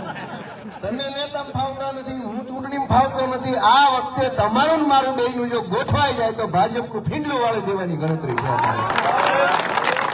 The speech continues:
તમને એક આગેવાન મળે ને મને ચૂંટણીમાં જીતવાની એક તક મળે તો હું શું ને ભાજપ છે, પછી જોઈ છે કોણે કેટલી હવાશેર ઊંટ ખાધી છે. ગામો ગામ ભાજપના પાંચ પાંચ ગુંડાઓ ગામને દબાવે છે.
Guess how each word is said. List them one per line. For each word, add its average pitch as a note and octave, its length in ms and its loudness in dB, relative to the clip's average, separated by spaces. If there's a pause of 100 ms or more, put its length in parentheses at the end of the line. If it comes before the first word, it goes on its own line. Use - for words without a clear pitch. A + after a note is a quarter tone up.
(180)
તમને C#4 320 0
એક D#4 220 2
આગેવાન D4 440 2
મળે C#4+ 300 -4
ને B3 160 -8
મને B3+ 160 -6
ચૂંટણીમાં C4+ 600 -10
જીતવાની B3+ 460 -6
એક D#4+ 440 -2
તક C#4 260 -6
મળે A#3+ 260 -6 (920)
તો G#3 80 -8
હું A3 280 -2
શું A#3+ 140 -4
ને A#3 100 -6
ભાજપ A3 380 2
છે, G#3 140 -6
પછી F#3 300 -4
જોઈ A#3 280 0
છે G#3+ 120 -4
કોણે G3 340 -4
કેટલી E3 320 -8
હવાશેર D#3 380 0
ઊંટ C3 240 -8
ખાધી B2 220 -6
છે. G2+ 300 -12 (1000)
ગામો G#3 360 -4
ગામ G3+ 420 -4
ભાજપના F#3 500 -6
પાંચ F3 360 -8
પાંચ E3 220 -10
ગુંડાઓ E3+ 380 -2
ગામને D3+ 420 -6
દબાવે B2+ 440 -14
છે. - 180 -20